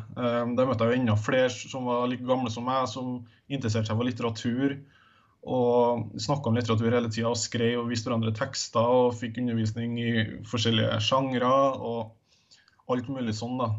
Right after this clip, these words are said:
Og det var fantastisk herlig skole som også baserer seg på humanistiske fag, da. Humaniora, ehm, hvor du har felles, ehm, undervisninger i, i filosofi og kunst og politikk og sånn.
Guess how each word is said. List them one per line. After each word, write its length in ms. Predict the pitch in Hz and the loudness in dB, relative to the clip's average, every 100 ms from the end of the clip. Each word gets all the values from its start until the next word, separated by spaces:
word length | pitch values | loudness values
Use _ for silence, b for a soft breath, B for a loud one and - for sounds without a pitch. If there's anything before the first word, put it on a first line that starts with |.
| - - | -6 -14
Og 140 | - 123 | -6 0
det 100 | 123 | 4
var 260 | 123 120 - - _ _ _ _ _ _ | 4 2 -2 -14 _ _ _ _ _ _
fantastisk 480 | 127 113 110 107 - | -8 -6 -6 -4 0
herlig 240 | 123 110 | 0 0
skole 320 | - 123 117 107 | -4 -4 -2 -2
som 400 | 123 123 123 120 | -4 -4 -2 -4
også 340 | 110 - 113 113 107 - _ _ _ _ _ _ _ - | -6 -4 -2 -2 -6 -10 _ _ _ _ _ _ _ -4
baserer 380 | 127 113 113 107 | -2 0 0 0
seg 160 | 107 | 0
på 160 | 117 117 | 0 -2
humanistiske 640 | 123 123 120 107 - 107 110 | 0 -2 0 -2 -4 -6 -4
fag, 320 | - 117 123 | 0 2 4
da. 140 | 135 110 107 B B B B B - | 0 -2 -8 B B B B B -6
Humaniora, 640 | 123 120 120 127 123 113 113 - | 0 0 0 2 2 2 2 -2
ehm, 600 | 123 117 117 117 117 110 | -2 0 0 0 -2 -2
hvor 160 | 104 123 | -2 0
du 380 | 120 117 110 107 | 0 0 -2 0
har 280 | 123 117 | 2 2
felles, 460 | 110 - 120 110 104 - - - - | 0 0 2 2 2 -2 -8 -10 -12
ehm, 380 | - 113 113 110 | -8 -4 -2 -2
undervisninger 600 | 117 117 110 107 110 113 | -2 2 2 2 2 2
i, 100 | 113 110 107 B B B B - | 2 2 0 B B B B -4
i 60 | |
filosofi 640 | 107 120 110 110 120 120 120 | 0 2 2 0 0 0 2
og 140 | 113 | 0
kunst 380 | 123 120 123 - | 0 0 0 -2
og 100 | 113 | -2
politikk 560 | 120 113 110 117 - - | 0 -2 -2 -4 -4 -4
og 80 | 113 | 0
sånn. 240 | 127 143 | 2 0